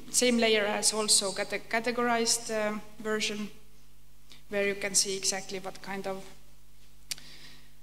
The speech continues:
uh, data is available. So, um, our future development, uh, is that we would like to add all those photographs to the map. We would like to click it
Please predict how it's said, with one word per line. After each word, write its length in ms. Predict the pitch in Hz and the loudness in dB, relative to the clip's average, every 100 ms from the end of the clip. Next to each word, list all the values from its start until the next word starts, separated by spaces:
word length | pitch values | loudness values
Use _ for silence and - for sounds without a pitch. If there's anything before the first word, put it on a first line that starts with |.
| - - 233 | -12 -6 -4
uh, 120 | 196 | 2
data 360 | 208 202 202 | 4 4 2
is 220 | 190 196 202 | 2 4 4
available. 600 | 196 202 196 196 190 220 - - - - - - - - - - - | 4 2 2 0 -4 -6 -8 -10 -12 -12 -12 -10 -10 -10 -8 -8 2
So, 560 | - - 214 202 196 - - | 6 6 6 2 0 -6 -10
um, 380 | - 214 202 202 196 - - - - - - - - - | -4 -2 0 -2 -4 -8 -10 -10 -10 -10 -10 -10 -10 -2
our 200 | 254 247 | 4 4
future 340 | 247 285 294 262 | 6 6 6 6
development, 840 | - 233 247 269 262 226 220 - | 4 4 6 4 4 0 -2 0
uh, 240 | 226 220 214 | 4 4 4
is 680 | 240 254 214 - - - - - - - | 2 4 6 6 6 0 -8 -10 -12 -10
that 320 | - 202 202 - | -4 -4 -4 -6
we 380 | 214 220 214 208 208 | -4 -2 -2 -2 0
would 160 | 233 | 2
like 480 | 233 247 247 - - | 4 2 2 -6 -8
to 120 | 214 | -2
add 240 | 220 226 214 - - | 4 4 4 0 4
all 160 | 220 | 4
those 320 | 208 208 190 | 4 4 4
photographs 960 | - 277 294 220 214 202 202 - - - | 6 4 4 2 4 4 6 6 4 0
to 100 | 208 | -2
the 100 | 202 | 0
map. 360 | 202 202 202 - - - - - - - | 2 0 -2 -10 -10 -10 -10 -10 -10 -6
We 100 | 220 | -4
would 160 | 208 208 | -2 0
like 300 | 208 202 208 | 2 2 2
to 120 | 202 | 0
click 420 | 196 - 277 285 247 | 0 4 4 4 0
it 440 | 202 - - - | 0 0 2 2